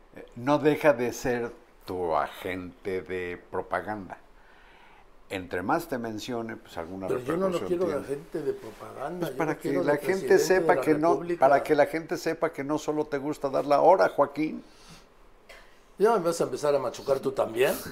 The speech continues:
Speaker 1: <laughs>
Speaker 2: ¿Ya
Speaker 1: No.
Speaker 2: te vas a sumar a las voces del coro fácil?
Speaker 1: No, no, ¿te acuerdas cómo
Speaker 2: ¿Eh?
Speaker 1: dijo Echeverría?
Speaker 2: ¿Eh?
Speaker 1: Oye, yo estuve ahí.
Speaker 2: Sí, yo también.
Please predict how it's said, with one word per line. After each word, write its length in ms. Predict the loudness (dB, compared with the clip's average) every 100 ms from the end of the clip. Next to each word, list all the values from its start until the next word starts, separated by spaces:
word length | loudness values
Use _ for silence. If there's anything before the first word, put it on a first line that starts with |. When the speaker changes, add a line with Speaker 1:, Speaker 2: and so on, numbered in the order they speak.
| -14
Speaker 1:
<laughs> 240 | -16 2 6 8 10 8 8 4 4 6 4 4 0
Speaker 2:
¿Ya 100 | 2 6
Speaker 1:
No. 40 |
Speaker 2:
te 60 | 10
vas 180 | 10 8
a 60 |
sumar 320 | 6 6 8 10
a 80 |
las 240 | 10 8 8
voces 320 | 6 6 4
del 160 | 2 4
coro 260 | 4 4
fácil? 460 | 6 4 2 -6 -8 -16 -16
Speaker 1:
No, 680 | -2 4 12 12 12 12 12
no, 180 | 8 2 4
¿te 80 | 4
acuerdas 440 | 6 4 2 -2 -2
cómo 220 | 0 0
Speaker 2:
¿Eh? 100 | 0
Speaker 1:
dijo 140 | 2 0
Echeverría? 540 | 0 -2 -2 0 0
Speaker 2:
¿Eh? 80 | -2 -8 -16 -16 -4
Speaker 1:
Oye, 160 | 0 2
yo 100 | 0
estuve 340 | -2 -2 -2
ahí. 240 | -2 -4 -8 -16 -20 -14
Speaker 2:
Sí, 140 | -10
yo 60 | -6
también. 340 | -6 -6